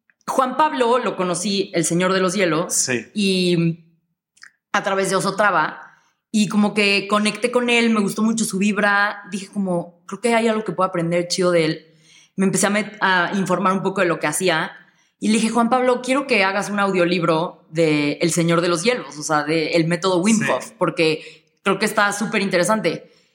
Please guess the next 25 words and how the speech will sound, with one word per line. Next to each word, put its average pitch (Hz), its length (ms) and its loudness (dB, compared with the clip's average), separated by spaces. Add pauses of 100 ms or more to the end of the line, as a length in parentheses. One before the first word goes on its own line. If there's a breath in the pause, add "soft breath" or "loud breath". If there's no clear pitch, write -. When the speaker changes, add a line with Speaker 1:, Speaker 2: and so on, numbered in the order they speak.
(440 soft breath)
Speaker 1:
Me 220 140 4
dijo, 226 180 2
"Va, 262 280 2 (440)
pero 196 180 2
tienes 214 200 2
que 196 100 2
venir 175 280 0
primero 185 280 0
al 180 140 0
taller". 151 580 -6 (960)
Y 190 120 0
yo 185 140 2
como, 190 500 0
o 196 60 -8
sea, 202 120 0
"¿Me 185 120 -2
tengo 240 160 0
que 220 100 0
meter 185 280 0
en 214 140 0
hielo?". 208 280 0
Y 214 80 0
me 185 120 -4
dice, 170 120 -4
"Sí, - 560 -4